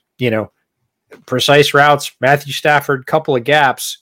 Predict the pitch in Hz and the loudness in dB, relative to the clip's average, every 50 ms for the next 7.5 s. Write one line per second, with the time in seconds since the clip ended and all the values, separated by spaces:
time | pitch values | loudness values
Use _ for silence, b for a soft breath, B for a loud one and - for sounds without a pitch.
0 | _ - 143 139 - 180 147 143 156 135 147 135 - 135 123 - 135 123 123 123 | _ -12 -10 -10 -10 -8 -2 -2 0 2 2 0 0 -4 -4 -4 -4 -2 -2 -4
1 | 120 120 - 127 123 - - 131 113 110 110 104 110 110 113 101 - - 120 117 | -4 -2 -2 -4 -4 -4 -6 -6 -6 -6 -8 -10 -12 -14 -14 -12 -8 -8 -8 -8
2 | - - - - 139 139 135 120 113 104 98 95 107 113 123 147 160 156 151 131 | -8 -10 -10 -4 -2 0 0 0 -2 -4 -6 -4 -2 2 4 4 4 4 2 -2
3 | 135 147 156 147 131 123 110 104 98 95 - - 104 104 104 - - - 120 117 | -2 -2 0 0 -2 -2 -6 -8 -10 -12 -14 -16 -14 -12 -12 -12 -6 -4 -2 0
4 | 117 117 - 117 107 101 95 - 107 98 95 95 - _ - 104 104 107 104 98 | 0 -2 -4 -10 -14 -14 -8 -6 -6 -6 -6 -8 -10 _ -12 -8 -6 -6 -6 -6
5 | - - - _ _ - - - 117 104 101 101 98 104 113 - - - - - | -8 -12 -20 _ _ -10 -8 -6 -4 -4 -6 -6 -4 -4 -4 -4 -4 -6 -4 -2
6 | 127 117 113 110 110 107 - - - - - 113 101 104 113 120 120 117 107 - | 0 0 0 -2 -4 -6 -8 -12 -12 -12 -10 -8 -4 -2 0 0 0 0 -2 -2
7 | 113 104 98 98 95 92 87 - - | -4 -6 -6 -6 -8 -10 -10 -12 -12